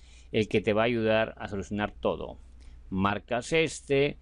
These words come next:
y le pones doble clic y le pones este color y acá lo guardas. Lo guardo por si acaso, ahí ya. Lo tienes, ya está el tema solucionado. Marcas la B,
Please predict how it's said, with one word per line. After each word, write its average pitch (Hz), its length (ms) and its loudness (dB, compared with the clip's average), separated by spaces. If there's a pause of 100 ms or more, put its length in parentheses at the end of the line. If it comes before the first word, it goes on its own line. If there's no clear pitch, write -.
(260)
y - 120 -4
le 95 120 0
pones 104 500 0
doble 120 360 2
clic 160 580 0
y 135 100 -4
le 92 140 0
pones 110 580 -2 (100)
este 139 420 -2
color 151 640 4 (380)
y 101 100 0
acá 95 320 0
lo 101 180 0
guardas. 95 960 -2 (300)
Lo 95 120 -6
guardo 143 420 0
por 160 200 0
si - 140 -4
acaso, 90 560 -4
ahí - 120 -10
ya. - 140 -14 (360)
Lo 156 160 2
tienes, 180 440 -2 (420)
ya 127 160 2
está 156 300 2
el 135 160 0
tema 147 480 2
solucionado. 110 1200 0 (680)
Marcas 110 720 2
la 92 200 -2
B, 156 520 2